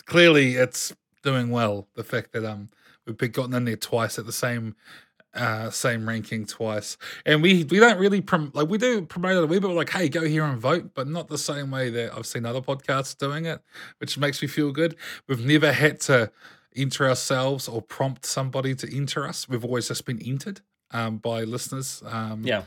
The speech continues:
Speaker 1: so that's, that's always nice. I, uh, appreciate
Speaker 2: Yeah.
Speaker 1: the support. So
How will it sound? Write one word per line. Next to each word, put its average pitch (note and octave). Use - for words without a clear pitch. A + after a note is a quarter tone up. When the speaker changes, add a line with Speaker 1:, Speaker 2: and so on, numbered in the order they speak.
Speaker 1:
so -
that's, D#3
that's F3
always B2
nice. A2+
I, A#2
uh, -
appreciate C3+
Speaker 2:
Yeah. C3
Speaker 1:
the F#2+
support. -
So A2